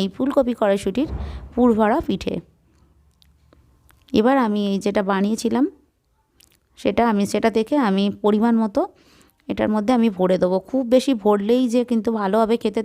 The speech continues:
তা নয়, খুব বেশি করে ভরলে কিন্তু এটা পরে সেদ্ধ হওয়ার সময় বেরিয়ে যেতে পারে। সেই জন্য এটা পরিমাণ মতোই একটু বুঝে এটা ভরতে হবে। এবার আঙুল দিয়ে আমি একটু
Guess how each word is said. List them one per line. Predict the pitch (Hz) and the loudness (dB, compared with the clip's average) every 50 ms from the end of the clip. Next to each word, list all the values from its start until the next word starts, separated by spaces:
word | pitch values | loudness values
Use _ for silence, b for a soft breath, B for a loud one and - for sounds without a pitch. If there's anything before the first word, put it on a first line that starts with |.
| - | -2
তা | 208 202 208 202 | 0 0 2 2
নয়, | 196 240 320 330 B B B B B B B B | 2 0 0 -2 B B B B B B B B
খুব | - 254 233 196 | -2 0 2 2
বেশি | 208 202 226 220 214 | 2 2 2 0 2
করে | 233 233 233 196 202 | 2 2 2 2 2
ভরলে | 220 214 226 262 254 | 0 2 2 0 0
কিন্তু | 254 220 208 208 | -2 -2 -2 -2
এটা | 208 214 208 - | -2 -4 -2 0
পরে | - 196 202 226 247 - | 0 0 0 0 -2 0
সেদ্ধ | - 208 208 185 220 226 | 0 0 0 2 2 2
হওয়ার | 226 226 233 - | 2 0 0 -2
সময় | - 220 220 262 254 220 | -2 -2 -2 0 2 2
বেরিয়ে | 202 208 214 226 226 226 | 2 2 2 2 2 0
যেতে | 220 214 208 202 - | 0 -2 -2 -4 -4
পারে। | 190 190 233 370 - b b b b b b b b b b b b - | -2 -2 -2 -4 -6 b b b b b b b b b b b b -4
সেই | - - 208 208 | -2 0 0 2
জন্য | 226 240 254 254 | 2 2 2 0
এটা | - 240 214 - | 0 -4 -2 0
পরিমাণ | 214 208 208 208 220 226 226 220 | 0 2 2 2 2 2 0 0
মতোই | 220 214 - 285 302 269 | 0 -2 -2 -2 -2 -2
একটু | - - - - - 349 370 _ _ _ _ _ _ - | -2 -4 -6 -6 -6 -6 -8 _ _ _ _ _ _ -6
বুঝে | 196 190 214 190 208 247 240 - - - 254 - 196 | -2 -2 0 2 2 2 0 0 -6 -8 -8 -8 -6
এটা | 185 208 185 175 | -4 -4 -2 0
ভরতে | 190 190 185 - - 214 214 | 0 0 0 -2 -2 -2 0
হবে। | 202 196 220 302 285 | 0 2 2 0 0
এবার | 214 208 214 214 196 185 | 0 0 0 0 0 0
আঙুল | 190 196 196 202 196 | 0 0 0 0 2
দিয়ে | 214 254 254 214 | 2 2 2 2
আমি | 196 196 196 196 | 0 0 -2 -4
একটু | - - 269 | -4 -2 -4